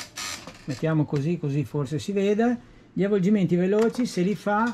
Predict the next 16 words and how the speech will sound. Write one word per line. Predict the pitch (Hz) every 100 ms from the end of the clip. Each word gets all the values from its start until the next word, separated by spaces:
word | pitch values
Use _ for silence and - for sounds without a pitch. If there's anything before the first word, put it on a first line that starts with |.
| - - - - - - -
fino | - 220 208
in | 208
fondo | - 202 202 208 226
o | - 151
se | - 170 185
magari | 175 175 156 156 175 185 156 131 113 - - -
ha | 143
dei | 151
problemi. | - 170 190 147 123 110 - - - - - - - - - - - - - - - -
Allora, | 151 135
solitamente | - 190 196 208 233 254 240 254 247 - - -
inizio | 170 208 214 202
cassetta | 196 - 196 190 190 226 233 - _ _ - - - - - - - - - -
c'è | -
il | 185
problema | 190 202 190 202 208 214 214